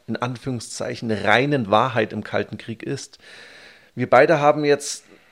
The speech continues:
würde ich sagen, für keine andere Episode so aufwendig recherchiert wie für diese. Wir haben für keine andere Folge so vollkommen widersprüchliche Aussagen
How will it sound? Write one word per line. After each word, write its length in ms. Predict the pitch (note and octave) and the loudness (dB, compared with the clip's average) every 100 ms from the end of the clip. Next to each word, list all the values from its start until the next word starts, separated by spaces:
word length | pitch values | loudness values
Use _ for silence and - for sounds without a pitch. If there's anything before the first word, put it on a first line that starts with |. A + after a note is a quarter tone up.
| _ _ - | _ _ -8
würde 180 | C3 C#3 | -6 -6
ich 80 | |
sagen, 380 | - B2 B2 B2+ | 0 2 2 -2
für 160 | - C3 | -8 -6
keine 560 | - C3 D3 D3 - | -4 0 0 0 -2
andere 400 | A#2 C3+ B2+ G#2+ | -2 -2 -2 -4
Episode 520 | - - G#2 - G#2+ G#2+ | -6 -10 -12 -10 -8 -8
so 280 | - B2 - | -4 -4 0
aufwendig 680 | A2+ - A2 A2 A2 - | -2 -2 -6 -6 -8 -8
recherchiert 680 | G#2+ - G#2+ - B2+ D3 A2 | -8 -6 -8 -6 -6 -8 -8
wie 80 | A2 | -12
für 160 | - G#2+ | -10 -10
diese. 540 | G#2+ B2+ C#3 D3 D3+ _ - - - - | -10 -12 -8 -8 -10 _ -20 -20 -20 -6
Wir 140 | A#2 | 0
haben 100 | B2 | 0
für 120 | A#2+ A#2 | -2 -8
keine 420 | - C3+ D#3+ A2+ | -2 0 0 0
andere 320 | A#2 A#2 A2 | -4 -6 -8
Folge 480 | - A2+ A#2+ A#2 A#2 | -6 -4 -4 -4 -6
so 320 | - C3 A#2 | -4 -4 -4
vollkommen 880 | - - - D#3 - C#3+ C3+ B2 A2+ | -10 -2 0 0 -4 -4 -4 -4 -6
widersprüchliche 960 | F3 F#3+ D3 - - A#2 A#2 - - | -4 -2 -2 -6 -12 -12 -12 -12 -4
Aussagen 840 | - D3 D#3+ - G#2+ G#2+ A2 A2 | 0 0 -2 -2 0 -2 -4 -10